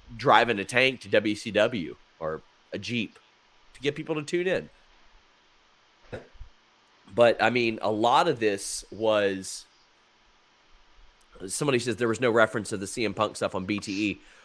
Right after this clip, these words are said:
What, what are you watching, fella? They panned to the crowd chanting, "Fuck C M Punk." Yes, there was.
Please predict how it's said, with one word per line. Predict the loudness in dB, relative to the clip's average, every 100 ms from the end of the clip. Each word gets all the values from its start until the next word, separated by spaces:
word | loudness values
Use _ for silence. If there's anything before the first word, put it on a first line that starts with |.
| _
What, | 0 0 2 4
what | 8 8
are | 8
you | 6
watching, | 4 8 12 12 12 4 2 0
fella? | 4 6 8 8 6 4 -14 _ _ -20 0
They | 6 6
panned | 6 2 6 6 6
to | -2 0
the | 0
crowd | 4 10 10 10
chanting, | 4 2 2 -2
"Fuck | -4 8 8 8 0
C | -2 2 6
M | 6 4
Punk." | 8 10 10 6 -12 -20 _ _ -20 -20 2
Yes, | 8 8 8
there | 8 8
was. | 10 12 12 12 8 4 -6 -6